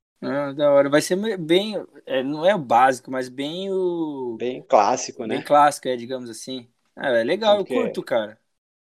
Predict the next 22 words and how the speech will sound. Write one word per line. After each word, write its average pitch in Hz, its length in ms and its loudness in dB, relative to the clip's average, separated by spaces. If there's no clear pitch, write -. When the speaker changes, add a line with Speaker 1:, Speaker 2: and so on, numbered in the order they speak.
Speaker 2:
o 107 80 -18
que, 120 280 -4
é, 113 500 -2
o 101 60 -10
que - 140 -20
tem, 110 640 -6
que - 80 -12
eles 123 100 -8
pediram 110 260 -6
foi 110 460 -6
barra, 170 440 -2
anilha, 170 580 2
parede, 113 580 4
né, 107 120 -14
pra - 180 -12
fazer, 104 800 -6
é, 90 640 -10
handstand, 110 500 -12
Speaker 1:
É, 120 160 -6
handstand 120 420 -8
push-up. 156 380 2
Speaker 2:
push-up, 185 260 2